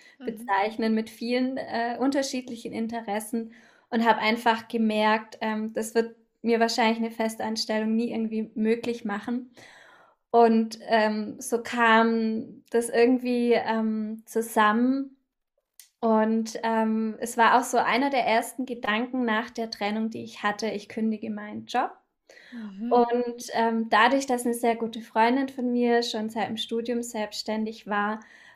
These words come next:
Speaker 2: und sie so meine Mentorin auch war, war dieser Schritt dann einfach ganz leicht. Also ich hatte gar keine Angst mehr, diesen Schritt dann zu gehen.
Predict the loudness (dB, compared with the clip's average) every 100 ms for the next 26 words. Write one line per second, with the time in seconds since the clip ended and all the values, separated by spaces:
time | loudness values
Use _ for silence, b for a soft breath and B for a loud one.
0 | _ -4 -2 -2 0 2 2 -2 -10 -10
1 | -4 -4 -2 -6 -8 -8 -6 -4 0 0
2 | 0 -2 -2 -4 -4 -2 0 2 0 -4
3 | 0 2 2 -2 -4 2 2 4 4 2
4 | -2 -6 0 0 0 -10 -20 -6 0 2
5 | 2 -2 -6 -4 -2 2 2 2 2 0
6 | 0 -2 -2 -2 -4 -6 -8 -4 -2 -4
7 | B B B -8 -6 -2 -2 0 0 0
8 | 0 0 -4 -8 -12 -10 -6 0 2 2
9 | 0